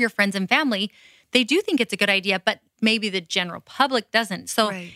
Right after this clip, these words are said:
Speaker 1: it's a great way of testing the market.
Speaker 2: Okay. So then you fa-, then you find a manufacturer.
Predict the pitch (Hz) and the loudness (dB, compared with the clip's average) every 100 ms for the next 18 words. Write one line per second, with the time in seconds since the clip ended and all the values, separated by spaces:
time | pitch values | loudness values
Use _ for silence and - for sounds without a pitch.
0 | - 233 240 262 285 247 220 - 208 190 | -6 -2 2 0 2 0 -2 -2 -4 -4
1 | 202 190 170 170 - - _ _ 185 196 | -4 -2 -2 -6 -8 -18 _ _ -8 -6
2 | - 170 _ _ - - - 240 214 208 | -8 -12 _ _ -20 -8 -2 0 0 0
3 | 226 233 240 247 - 196 208 233 240 240 | -2 -4 0 0 0 -2 -2 0 0 0
4 | 240 254 262 202 - - | -2 -2 -2 -4 -4 -2